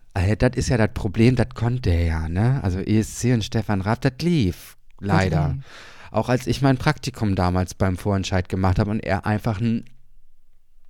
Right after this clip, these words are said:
Speaker 1: A war,
Speaker 2: Piep.
Speaker 1: als ich ihn kenn-, Piep kennengelernt hab,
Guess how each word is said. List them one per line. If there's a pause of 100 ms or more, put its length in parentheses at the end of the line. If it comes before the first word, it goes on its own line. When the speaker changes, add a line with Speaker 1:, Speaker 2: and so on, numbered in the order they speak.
(180)
Speaker 1:
A
war, (500)
Speaker 2:
Piep.
Speaker 1:
als
ich
ihn
kenn-,
Piep (240)
kennengelernt
hab,